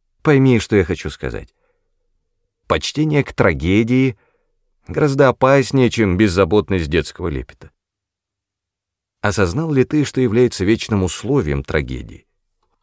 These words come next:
Существование идеалов, почитаемых более ценными, чем человеческая жизнь.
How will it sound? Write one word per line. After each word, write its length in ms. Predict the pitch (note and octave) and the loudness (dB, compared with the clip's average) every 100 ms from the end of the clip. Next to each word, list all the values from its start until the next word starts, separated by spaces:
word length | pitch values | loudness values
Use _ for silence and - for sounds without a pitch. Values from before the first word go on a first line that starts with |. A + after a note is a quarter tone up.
| _ _ _ _ _ | _ _ _ _ _
Существование 880 | - B2 A2 G#2 - F2 G2+ D#3+ D3+ | -4 -2 0 -2 -2 0 0 0 0
идеалов, 580 | G#2+ F#2 D#2+ G2 B2 A#2 | 0 2 2 4 2 0
почитаемых 640 | A2+ G2 F2+ G2+ A#2+ B2 F#2 | -6 -4 0 2 2 2 0
более 320 | C3+ C3 A#2 | 0 2 2
ценными, 640 | - - F#2+ G2 G2+ A2 A2+ | 0 0 4 4 2 0 -2
чем 220 | - A2+ | -4 -6
человеческая 640 | - A2 F2 D2+ - A2+ | -2 0 0 -4 -6 -6
жизнь. 320 | F2+ B1+ C2 | -6 -10 -16